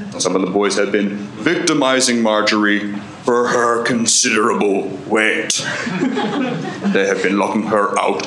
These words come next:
of the pool area. Now, boys, if this happens again, I must insist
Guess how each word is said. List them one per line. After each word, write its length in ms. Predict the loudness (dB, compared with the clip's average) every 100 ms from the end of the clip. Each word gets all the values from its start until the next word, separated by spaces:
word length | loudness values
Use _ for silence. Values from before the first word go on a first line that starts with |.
| -2
of 240 | -2 -2
the 100 | -6 -4
pool 260 | -2 0
area. 320 | 2 2 2 0
Now, 160 | 0
boys, 340 | 2 2 0 -2 -6 -10 -10 -10 -10 -10 -14 -16 -18 -18 -18 -18 -18 -18 -18 -18 -18 -16 -12 -2
if 300 | -2 -2 -2
this 260 | -2 0 0
happens 460 | 0 -2 -2 -2
again, 460 | -2 -2 -2 -4 -8 -10 -12 -12 -14 -16 -16 -16 -14 -14 -16 -18 -18 -4
I 140 | -2 0
must 400 | 0 -2 -4 -4
insist 800 | -2 0 0 0 0 0 -2